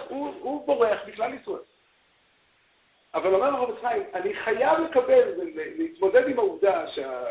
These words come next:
ה-, היקס בפרנקפורט שהולכים את הילדים לאוניברסיטה, ואני באמת, החפץ חיים באמת חשב שזה אסור ומסוכן,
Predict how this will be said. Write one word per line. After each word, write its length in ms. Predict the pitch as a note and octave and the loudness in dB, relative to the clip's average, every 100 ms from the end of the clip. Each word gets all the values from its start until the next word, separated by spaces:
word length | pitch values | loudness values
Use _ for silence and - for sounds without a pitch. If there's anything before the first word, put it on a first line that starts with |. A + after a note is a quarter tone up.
| A#2+ | -8
ה-, 300 | B2+ A#2 C3 | -10 -10 -10
היקס 500 | B2+ F3 - G3+ - | -2 -2 0 -2 -4
בפרנקפורט 560 | - F#3 G#3 - D3 - | -6 -6 -6 -8 -12 -10
שהולכים 280 | C#3+ F3+ | -10 -8
את 40 | F3+ | -6
הילדים 320 | D#3+ C#3+ E3+ | -4 -4 -6
לאוניברסיטה, 640 | D3 C3 D#3 E3 C3+ A2+ - _ _ _ | -6 -6 -10 -10 -12 -12 -12 _ _ _
ואני 220 | D3+ E3+ | -6 -4
באמת, 360 | G#3 G3 B3+ C#4 | 0 2 4 4
החפץ 220 | - D#3 D#3+ | 0 -2 -2
חיים 180 | A3+ | 0
באמת 260 | G3+ F#3+ C4 | 0 0 -2
חשב 280 | - C#4 G3+ | -4 -4 -4
שזה 300 | F3 D#3+ C3 | -4 -8 -10
אסור 260 | - C3+ | -12 -12
ומסוכן, 460 | C3 B3 - - - | -12 -12 -18 -20 -20